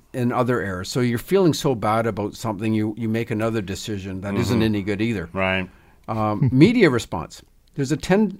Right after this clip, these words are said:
Speaker 1: tendency to react to the news without reasonable expe-, ex-,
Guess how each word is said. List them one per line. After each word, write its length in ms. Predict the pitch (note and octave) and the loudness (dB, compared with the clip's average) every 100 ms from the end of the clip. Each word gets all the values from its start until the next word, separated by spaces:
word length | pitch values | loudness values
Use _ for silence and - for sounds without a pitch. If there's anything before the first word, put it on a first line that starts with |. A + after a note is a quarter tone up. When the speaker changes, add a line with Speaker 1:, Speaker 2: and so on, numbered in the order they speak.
| C#3 | -6
Speaker 1:
tendency 460 | D3 G3 G#3+ F3 F#3+ | 0 2 2 0 0
to 80 | D#3+ | 2
react 480 | D3 D3 D#3 D3+ | 4 4 4 2
to 100 | - | 0
the 120 | C#3 A#2+ | 2 4
news 440 | C#3+ F3+ G#2+ A2 - _ | 6 4 2 -4 -12 _
without 260 | - C#3 C#3 | -4 0 0
reasonable 560 | G#2 A#2+ D#3 E3 E3 D3+ | 0 4 4 4 4 4
expe-, 420 | C#3+ - C#3 A#2+ - | 2 0 -4 -4 -6
ex-, 260 | C3+ C3 | -6 -6